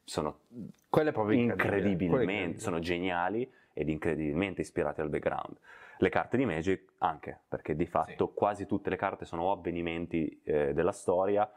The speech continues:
Speaker 1: oppure riferimenti diretti alla storia, che poi
Speaker 2: Sì.
Speaker 1: le, la regola applicata sia
Speaker 2: Ma
Speaker 1: simile
Speaker 2: quello
Speaker 1: o
Speaker 2: che
Speaker 1: meno.
Speaker 2: intendevo io era proprio più quanto tu dai al background,
Speaker 1: Tu dai al
Speaker 2: quanto tu
Speaker 1: gioco.
Speaker 2: giochi
Speaker 1: Certo.
Speaker 2: al background.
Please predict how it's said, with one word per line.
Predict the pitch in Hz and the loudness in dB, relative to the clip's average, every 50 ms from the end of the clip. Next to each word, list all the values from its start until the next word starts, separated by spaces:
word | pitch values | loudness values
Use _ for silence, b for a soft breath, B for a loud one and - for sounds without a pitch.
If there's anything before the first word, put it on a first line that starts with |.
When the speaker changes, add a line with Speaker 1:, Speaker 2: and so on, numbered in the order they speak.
| B | B
Speaker 1:
oppure | B 92 87 - 101 82 | B -2 0 0 0 0
riferimenti | 76 80 80 - 85 85 82 82 80 80 - - | 0 -2 -2 -2 -2 0 0 -2 -4 -4 -4 -2
diretti | 80 76 73 78 80 76 - - | 0 0 2 0 0 -2 -2 -4
alla | 71 67 65 | -4 -4 -4
storia, | - - - 60 - - - - - _ _ _ _ _ | -4 -2 -2 -2 -2 -4 -10 -12 -14 _ _ _ _ _
che | - - - | -6 -4 0
poi | - 90 85 | 2 2 2
Speaker 2:
Sì. | 78 | 2
Speaker 1:
le, | 78 - | 0 -2
la | - 82 76 76 | 0 0 0 0
regola | 82 82 80 76 82 73 73 | 0 0 0 0 0 0 0
applicata | 76 - - 80 73 - 85 76 69 - - 69 | -2 -2 -4 -4 0 0 0 0 0 -2 -4 -6
sia | - - 78 76 - | -4 -2 -2 -2 -2
Speaker 2:
Ma | - | -2
Speaker 1:
simile | - - - 87 | -4 -2 0 2
Speaker 2:
quello | - 156 156 | 2 2 2
Speaker 1:
o | |
Speaker 2:
che | - 160 | 2 2
Speaker 1:
meno. | 147 147 | 2 2
Speaker 2:
intendevo | - 147 143 147 143 | 2 4 2 4 2
io | 147 | 2
era | 147 127 110 | 2 2 0
proprio | 113 113 110 120 110 | -2 0 0 -2 -2
più | - - 113 - | -2 -4 -4 0
quanto | - 123 110 110 107 - - 110 | 0 0 0 0 -2 -4 -6 -4
tu | - - 117 110 | -2 0 -2 0
dai | 101 101 98 98 | 2 2 2 0
al | 92 92 | 0 -2
background, | 92 107 92 - 104 101 95 | -2 -4 -4 0 0 2 2
Speaker 1:
Tu | - | 2
dai | 78 76 | 2 2
al | - | 2
Speaker 2:
quanto | - 113 98 | 0 2 2
tu | - 117 110 | 2 2 2
Speaker 1:
gioco. | 110 113 - | 2 0 0
Speaker 2:
giochi | - 104 98 95 92 90 - _ | 0 -2 -2 -2 -4 -6 -8 _
Speaker 1:
Certo. | - - - 78 73 - - - | -8 -4 -2 -2 -2 -4 -6 -6
Speaker 2:
al | 101 | -4
background. | 101 104 95 98 95 90 | -2 0 0 0 -2 -2